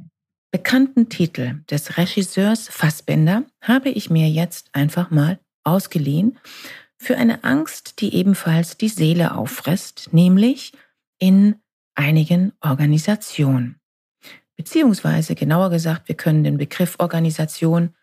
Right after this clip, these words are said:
genauso austauschen mit dem Begriff System. Das gilt nämlich für jede Art von System. Ob wir über eine Familie sprechen, eine Partnerbeziehung, eine Freundschaft,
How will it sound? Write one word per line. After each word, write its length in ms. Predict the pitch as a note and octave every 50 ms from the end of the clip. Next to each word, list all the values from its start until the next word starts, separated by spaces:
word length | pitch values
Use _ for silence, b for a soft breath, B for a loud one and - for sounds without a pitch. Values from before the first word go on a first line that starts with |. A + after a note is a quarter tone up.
| b b b b b b _
genauso 920 | - E3+ D#3+ E3 D#3+ D#3+ F3 F#3 F#3 E3+ E3 E3+ E3+ E3 E3+ E3+ E3+ E3+ _ _ _ _ _ _ _ _ _ E3
austauschen 720 | F3+ G#3+ - - - F3 C#3+ C#3+ D#3+ - - A3+ C4+ - _ _ _
mit 240 | E3 D#3+ D#3 - -
dem 100 | D#3 D3
Begriff 480 | D3 D3 - - - E3+ E3 - - _ _
System. 540 | - - G3 F#3 - - G#3 F3+ - - - _ _ _ _ b b b b b _
Das 180 | - - -
gilt 420 | - - E3+ E3 E3 - - - _ _
nämlich 440 | - C#3+ C#3 D3 D3+ E3 - - -
für 300 | _ - - A3 A#3 A#3 A3+
jede 480 | - D3+ C#3+ D3 D3 D#3 D#3+ D#3 C3+ -
Art 300 | C#3 C3+ A2 A2 - -
von 240 | - - D#3 F3 E3
System. 560 | - G3 - - - - - - - - - _ _ B B B B B B _
Ob 220 | F#3+ F3+ F#3 -
wir 140 | F3 E3+ -
über 160 | - C#3+ C#3+
eine 300 | - - G3+ A#3+ - -
Familie 480 | - - - C3+ D3+ G#3 A#3+ A#3 G3+ G3+
sprechen, 800 | - - - - D#3+ D#3+ - - D#3+ D3+ D3+ D3+ D3+ D3+ D3+ -
eine 300 | - - - - - F#3
Partnerbeziehung, 1160 | - - - - A#3 A3 G#3+ - G3 F3+ E3 E3+ E3 - - - D#3 D3+ D#3 D3+ D3 D3 D3+ D#3 b b b b _ _
eine 140 | - D3+ D3+
Freundschaft, 680 | - - G3 F#3+ F#3 F3+ - - E3+ D#3+ D#3 D#3 -